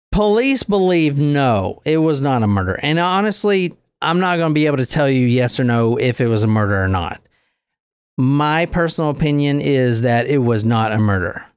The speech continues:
But you guys can make your own personal opinions here in a little bit. But there is a theory out there, which Jen had mentioned earlier, called spontaneous human combustion, S H C. It is also known as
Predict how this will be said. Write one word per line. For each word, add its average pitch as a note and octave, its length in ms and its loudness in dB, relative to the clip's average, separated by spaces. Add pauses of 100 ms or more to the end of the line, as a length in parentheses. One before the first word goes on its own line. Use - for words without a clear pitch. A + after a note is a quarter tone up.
(280)
But B2 140 -2
you C3+ 200 0
guys C#3+ 300 0
can C#3+ 100 0
make C3 200 0
your C3+ 340 2
own B2+ 140 0
personal A#2 420 -2
opinions A2 580 -2 (480)
here D3+ 220 2
in A#2+ 160 0
a A2+ 80 2
little G2+ 180 0
bit. F#2 240 -6 (480)
But B2+ 480 -2 (220)
there E3 280 0
is E3+ 220 0
a D#3 120 0
theory G3 540 0
out B2+ 180 -2
there, C3 200 2
which C3 240 -2
Jen D#3+ 240 0
had D3+ 180 2
mentioned C3+ 440 0
earlier, C#3+ 500 0
called B2 260 0
spontaneous F3+ 840 -2
human E3+ 340 0
combustion, B2 720 -2 (640)
S D#3 280 0
H A2+ 260 -2
C. F#2+ 520 -2 (200)
It D#3 100 0
is D#3 140 0
also F#3+ 320 0
known D3 280 0
as B2 280 -2